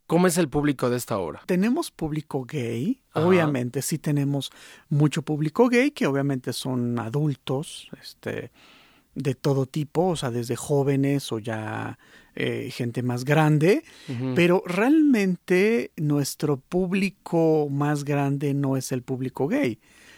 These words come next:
Speaker 2: Son familias, niños, abuelitas,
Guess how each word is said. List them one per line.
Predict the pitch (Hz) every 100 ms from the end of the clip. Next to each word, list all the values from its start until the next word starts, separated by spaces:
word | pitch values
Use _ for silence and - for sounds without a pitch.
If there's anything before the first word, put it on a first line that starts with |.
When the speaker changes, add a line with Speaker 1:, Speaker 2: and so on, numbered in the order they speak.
| _
Speaker 2:
Son | - 170 165 156
familias, | 139 139 139 165 196 190 165
niños, | 143 147 151 151 151 147 147 143 135 -
abuelitas, | 120 127 127 135 - - 139 135 135 127